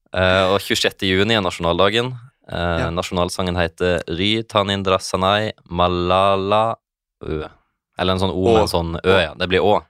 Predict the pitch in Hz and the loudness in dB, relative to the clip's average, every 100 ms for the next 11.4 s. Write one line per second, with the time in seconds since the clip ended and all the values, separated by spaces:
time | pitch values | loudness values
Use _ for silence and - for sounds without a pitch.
0 | _ 101 - _ - - 101 98 - 90 | _ -10 -10 _ -4 -2 -4 -8 -6 -4
1 | 92 101 98 - - - 92 - 95 95 | -2 -4 -12 -20 -10 -6 -4 -2 0 0
2 | 90 - 87 82 80 82 80 80 78 82 | -2 -4 -2 -2 -2 -2 0 -2 -2 -6
3 | 80 78 80 - 85 110 101 82 85 82 | -8 -10 -10 -6 -4 -2 -4 -6 -8 -8
4 | 69 135 135 131 113 - 98 107 117 131 | -6 -6 -6 -8 -10 -12 -4 0 0 0
5 | 139 139 - _ _ 131 107 - - 123 | -2 -8 -12 _ _ -4 -4 -6 -4 -2
6 | 131 110 120 156 107 - - 101 127 107 | -2 -2 -2 -4 -8 -14 -4 0 0 -4
7 | - _ - 117 113 113 117 143 135 - | -10 _ -4 0 0 2 0 0 -4 -4
8 | 110 110 107 107 - 101 - 117 104 110 | -8 -6 -6 -6 -8 -8 -6 -4 -6 -8
9 | _ _ _ - - 110 92 _ - - | _ _ _ -6 -4 -4 -6 _ -16 -10
10 | 107 - 110 98 104 107 104 101 - _ | -8 -4 -2 -2 -4 -6 -6 -8 -16 _
11 | _ 98 104 | _ 0 0